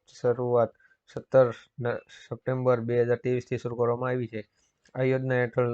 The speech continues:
લાભાર્થીઓને ઓછા વ્યાજ દરે કોલ લેટર ફી, બિઝનેસ ડેવલપમેન્ટ લોન, ઉપરાંત ઈ વાઉચર અથવા ઈ, ઈ રૂપી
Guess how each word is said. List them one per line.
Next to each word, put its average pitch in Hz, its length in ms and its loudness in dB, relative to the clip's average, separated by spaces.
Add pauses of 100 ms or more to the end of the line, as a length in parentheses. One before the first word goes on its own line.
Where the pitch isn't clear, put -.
લાભાર્થીઓને 120 600 0
ઓછા 117 340 -2
વ્યાજ 120 260 0
દરે 120 240 2
કોલ 120 220 0
લેટર 120 320 0
ફી, 120 220 -6
બિઝનેસ 120 480 -6 (440)
ડેવલપમેન્ટ 123 640 0
લોન, 120 240 0 (260)
ઉપરાંત 123 420 -6 (180)
ઈ 123 120 0
વાઉચર 120 560 4
અથવા 120 380 0
ઈ, 117 160 -6 (500)
ઈ 120 180 -2
રૂપી 131 380 -4